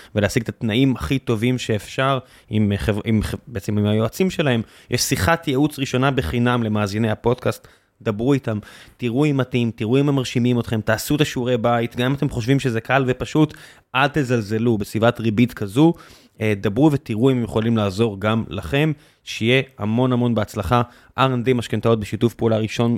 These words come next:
ומיוחד עם גיקונומי, או שתחפשו אר אנד די משכנ-, אר אנד די משכנתאות וגיקונומי בגוגל, או שתיכנסו לדף שהשארתי לכם, ושיהיה המון בהצלחה. ועכשיו, בחזרה לפרק, מקווה שמעניין לכם.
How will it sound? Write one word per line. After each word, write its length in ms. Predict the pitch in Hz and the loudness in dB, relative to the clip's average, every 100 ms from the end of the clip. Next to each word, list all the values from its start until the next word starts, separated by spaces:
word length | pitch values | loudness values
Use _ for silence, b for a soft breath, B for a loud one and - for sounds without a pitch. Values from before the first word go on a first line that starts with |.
| - 98 | -4 -2
ומיוחד 840 | 107 - 104 113 113 90 98 117 90 | 0 0 -2 0 0 -2 0 0 -2
עם 200 | - 120 104 | 0 0 0
גיקונומי, 580 | 95 143 151 147 151 139 B B | -2 -2 0 0 -2 -4 B B
או 120 | - 139 | 0 0
שתחפשו 500 | 139 131 - - 117 | 0 -2 -4 -2 0
אר 40 | |
אנד 60 | 117 | 2
די 60 | 117 | 0
משכנ-, 340 | 113 117 110 - | 0 -2 -2 0
אר 140 | 120 | 0
אנד 120 | 120 110 | 2 0
די 80 | |
משכנתאות 600 | 117 110 - 107 110 117 107 | 0 -2 -2 -2 0 0 0
וגיקונומי 480 | 107 101 117 113 | -2 0 0 0
בגוגל, 380 | 104 123 170 165 - B B | 0 0 2 0 -4 B B
או 80 | 120 | -2
שתיכנסו 380 | - 120 110 110 | -2 -2 0 0
לדף 280 | 104 117 | 4 2
שהשארתי 520 | - 107 - 147 151 147 | 2 -2 2 2 2 -4
לכם, 320 | 135 147 127 | 0 0 0
ושיהיה 280 | 101 120 113 | -2 -2 0
המון 400 | 110 120 120 104 | 2 2 0 -2
בהצלחה. 880 | 120 - 107 - 117 104 82 98 92 B B B | -4 -2 -4 -2 0 0 0 -4 -4 B B B
ועכשיו, 280 | 104 - 175 | -2 0 -2
בחזרה 380 | - 78 104 120 | -2 -2 0 0
לפרק, 380 | 127 120 113 - | 0 0 -2 -2
מקווה 240 | 107 104 | -4 -2
שמעניין 360 | 107 113 107 107 | 0 0 2 0
לכם. 200 | 101 | 0